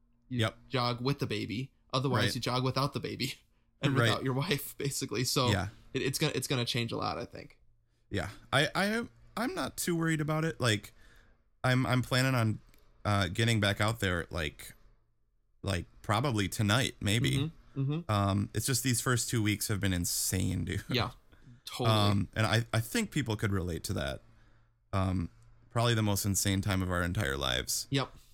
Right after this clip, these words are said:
Speaker 2: Um, but the best time of my whole life so far.
Speaker 1: Mm-hmm. Yeah, that's
Speaker 2: So,
Speaker 1: awesome.
Speaker 2: um, yeah, but dude, as far as the ten by twelve,
Speaker 1: Yeah.
Speaker 2: I'm,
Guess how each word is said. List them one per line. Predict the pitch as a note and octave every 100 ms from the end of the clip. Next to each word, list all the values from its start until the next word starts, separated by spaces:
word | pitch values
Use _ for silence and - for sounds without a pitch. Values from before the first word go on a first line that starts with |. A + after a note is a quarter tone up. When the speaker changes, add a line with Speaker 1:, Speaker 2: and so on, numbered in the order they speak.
| -
Speaker 2:
Um, | G2 F#2+ G2 - - - - -
but | G#2+ G#2 - - - -
the | A#1+ G#2 A2
best | G2 A2+ G#2+ - -
time | G#2+ F#2+
of | F#2
my | F2
whole | G2+
life | F2 D2+ -
so | -
far. | - A#1+ B2+
Speaker 1:
Mm-hmm. | B2+ C3 - - _ -
Yeah, | A2+
that's | G#2+
Speaker 2:
So, | G2+
Speaker 1:
awesome. | F2+ E2+ - - - - _
Speaker 2:
um, | G#2+ G2 G2 G2 - - - - -
yeah, | - C#3+ C3+
but | - - - - - - - _ _ _ _ _ _ _ _ A2+
dude, | A#2 A#2+
as | G#2
far | - A2+
as | A2
the | A2
ten | - A2
by | G#2
twelve, | G2 G#2 G2 A2 B2 - - -
Speaker 1:
Yeah. | B2 G#2+
Speaker 2:
I'm, | A2+ G#2+